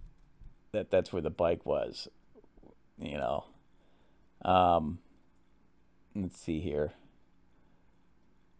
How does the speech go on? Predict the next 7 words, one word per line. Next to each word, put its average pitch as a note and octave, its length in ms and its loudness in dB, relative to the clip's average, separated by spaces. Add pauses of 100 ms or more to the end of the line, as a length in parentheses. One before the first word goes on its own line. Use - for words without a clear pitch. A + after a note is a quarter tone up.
(320)
Uh, F#2 240 -2
Tim G3 240 4
Burton F3+ 320 6
and A#2 120 4
Paul C3+ 280 8
Rubens B2+ 500 4
asked - 440 -2